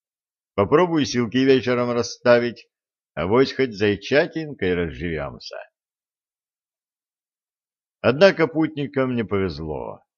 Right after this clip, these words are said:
За ночь в расставленные возле проталин петли никто не угодил. На рассвете ведун собрал свои немудрёные ловушки, и небольшой караван — снова двинулся в путь. Пологий склон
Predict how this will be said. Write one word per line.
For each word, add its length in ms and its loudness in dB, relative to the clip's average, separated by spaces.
За 260 4
ночь 260 -4
в 40 -4
расставленные 720 0
возле 380 0
проталин 920 -2
петли 420 -2
никто 520 -4
не 120 -4
угодил. 600 -8
На 120 2
рассвете 760 -2
ведун 300 2
собрал 420 2
свои 320 -4
немудрёные 600 0
ловушки, 540 -4
и 240 -2
небольшой 460 -2
караван — 640 0
снова 500 0
двинулся 720 -6
в 140 -20
путь. 480 -16
Пологий 560 2
склон 640 -4